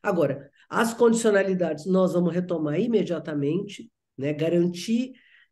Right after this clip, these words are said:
é, e aí aproveitando o, o, pra falar um pouco disso, tem muita gente que acha que a condicionalidade é uma punição, né? Se a mãe não levar a criança na escola, ela vai ser punida. Como se uma mãe não quisesse que a criança fosse na escola.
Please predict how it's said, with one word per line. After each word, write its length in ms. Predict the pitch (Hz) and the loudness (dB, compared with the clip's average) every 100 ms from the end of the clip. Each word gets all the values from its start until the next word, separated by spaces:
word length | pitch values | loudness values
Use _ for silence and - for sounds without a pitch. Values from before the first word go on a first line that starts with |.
| - | -2
é, 460 | 147 147 156 151 | 0 2 0 0
e 120 | 170 180 | 0 4
aí 160 | 170 | 4
aproveitando 760 | 175 196 185 180 180 180 170 170 | 2 0 2 0 2 2 2 -2
o, 800 | 165 165 - - 156 156 160 160 | -6 -12 -12 -8 -6 -6 -8 -10
o, 40 | - | -6
pra 120 | 170 | -6
falar 240 | - 170 | 0 2
um 120 | 180 180 | 4 4
pouco 260 | 175 180 | 2 0
disso, 440 | 143 226 262 - - - _ _ | -2 -2 -2 -4 -8 -12 _ _
tem 120 | - 294 | 4 6
muita 220 | 330 285 | 6 4
gente 220 | 285 285 | 0 0
que 100 | 269 | 0
acha 160 | 262 262 | 0 -2
que 60 | |
a 60 | 262 | 0
condicionalidade 880 | 269 233 247 233 226 220 247 247 269 | 0 2 2 2 4 2 2 2 2
é 360 | 208 247 294 - _ _ | 4 2 0 -6 _ _
uma 220 | 220 269 269 | 2 2 6
punição, 720 | 311 320 - 262 262 208 165 | 6 6 4 6 6 6 4
né? 120 | 196 | 0
Se 160 | - | 0
a 60 | 202 | 0
mãe 320 | 220 277 339 | 4 4 6
não 140 | 311 302 | 6 6
levar 400 | 277 185 233 269 | 4 2 -2 -2
a 40 | |
criança 520 | 269 226 240 277 277 | -2 2 2 2 -2
na 80 | 240 | -2
escola, 480 | 226 - 233 254 262 | -4 -4 -4 -2 0
ela 100 | 262 | -2
vai 160 | 240 | -2
ser 220 | 240 285 - | -6 -8 -8
punida. 500 | 247 240 190 147 - _ | -6 -4 -4 -6 -10 _
Como 200 | - 302 | -8 0
se 120 | 403 349 | 2 2
uma 200 | 269 202 | 2 4
mãe 180 | 202 | 4
não 180 | 262 311 | 4 2
quisesse 480 | 320 294 214 220 - | 2 0 2 2 0
que 80 | 262 | -2
a 40 | 196 | 2
criança 400 | 214 202 214 196 | 2 2 -2 -2
fosse 220 | 202 196 | -2 -2
na 80 | 170 | -4
escola. 460 | - 185 156 143 | -4 -2 0 0